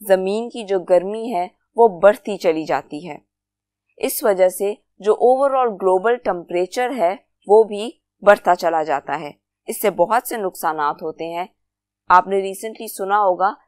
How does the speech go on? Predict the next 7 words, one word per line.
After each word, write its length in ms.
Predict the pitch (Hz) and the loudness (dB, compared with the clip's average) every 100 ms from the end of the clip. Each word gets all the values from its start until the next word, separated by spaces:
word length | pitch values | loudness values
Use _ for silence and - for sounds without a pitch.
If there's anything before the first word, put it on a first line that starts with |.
| _ - | _ -4
कि 80 | 202 | 0
ऑस्ट्रेलिया 720 | - 208 - 202 202 214 240 | 2 0 0 -2 -2 0 -2
के 180 | 240 220 | 0 -4
जंगलात 540 | 185 175 170 160 180 185 | -4 -4 2 4 2 0
में, 240 | 185 202 _ _ _ _ _ _ _ _ _ - - | -4 -6 _ _ _ _ _ _ _ _ _ -16 0
आ, 60 | 175 | 2
आग 440 | - - 185 202 | 4 8 8 8